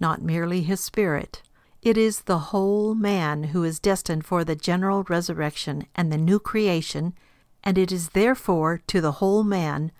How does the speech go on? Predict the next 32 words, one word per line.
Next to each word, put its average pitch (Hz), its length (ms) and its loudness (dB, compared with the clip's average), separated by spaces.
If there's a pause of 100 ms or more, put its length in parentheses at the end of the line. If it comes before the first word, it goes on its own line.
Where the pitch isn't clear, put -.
that 185 200 -2
all 190 320 2
of 170 140 -4
Scripture 175 560 -4
speaks. - 760 -6 (760)
The 175 120 -4
devil 269 460 0
is 185 260 -4
more 185 220 0
spiritual 175 800 2
than 160 340 0
any 196 320 2
of 175 140 0
us, 139 500 -2 (420)
but 170 260 0
he 233 380 0
is 165 280 -4
not 175 380 0
holy. 180 840 -4 (400)
Our 254 240 4
calling 196 540 2
is 175 180 -6
to 214 100 -2
holiness, 160 840 -2 (120)
without 190 400 0
which - 280 -2
no 208 280 2
man 180 420 -2
shall - 260 -6
see 175 280 -2
the 175 180 -6
Lord. 151 640 -2